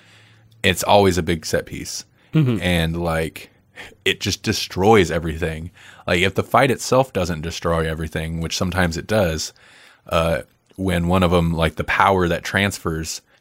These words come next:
Speaker 1: destroys everything, but they just, I, the set piece are, set pieces are awesome. And this garage one's kind of the first one, and it destroys everything,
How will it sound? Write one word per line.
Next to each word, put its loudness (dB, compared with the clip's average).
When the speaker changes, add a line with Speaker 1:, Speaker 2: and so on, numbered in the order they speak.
Speaker 1:
destroys -2
everything, -6
but -8
they 0
just, -2
I, 0
the -4
set 2
piece 2
are, -2
set 2
pieces 0
are 2
awesome. -6
And 0
this -2
garage 2
one's 0
kind 0
of 2
the -2
first -2
one, -2
and -2
it -2
destroys 2
everything, 2